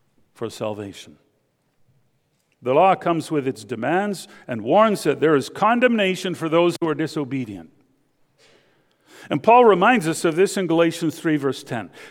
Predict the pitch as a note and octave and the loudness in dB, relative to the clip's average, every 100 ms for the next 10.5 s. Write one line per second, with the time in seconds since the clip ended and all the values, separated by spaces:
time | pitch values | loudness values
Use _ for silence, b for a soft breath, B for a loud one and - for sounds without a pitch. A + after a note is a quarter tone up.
0 | B - A3+ B3 - F3+ G3 F#3+ A3+ G3+ | B 4 4 4 -2 -4 2 2 4 4
1 | F#3+ F3 G3 F3+ D3+ F#3+ A#3 B3+ F#3 E3+ | 4 2 4 2 2 2 4 6 4 4
2 | E3+ G3 E3+ D#3+ C#3+ - G3+ B3+ C4 A3 | 2 0 2 2 2 6 8 8 6 0
3 | F3 C3+ G3+ D#3+ E3+ D#3 F3 G3+ G3 G3 | -4 -2 -4 -2 -2 0 0 0 0 2
4 | D#3+ C#3+ C3 D3+ D#3 D#3 F#3+ D3+ A2 - | 4 2 0 -2 0 0 0 0 -2 -8
5 | - _ _ _ _ _ _ _ _ _ | -20 _ _ _ _ _ _ _ _ _
6 | - C3+ F3 E3+ C3+ C#3+ D3+ C#3 - B2+ | -8 -4 -2 -2 -2 0 0 -4 -6 -8
7 | A#2 C#3 D#3 C3+ G#2+ A#2+ D#3+ D3+ D3+ A2+ | -2 -2 -2 -6 -4 -4 -4 -6 -14 -14
8 | F#2+ B2 D3+ C3 B2+ C3 B2+ D#3+ D#3+ D3+ | -12 -6 -4 -4 -4 -8 -10 -8 -8 -8
9 | - F2 F#2+ G2+ G2+ - F#2+ G2 - - | -12 -12 -12 -14 -14 -18 -20 -18 -18 -18
10 | F#2 _ - - | -18 _ -20 -20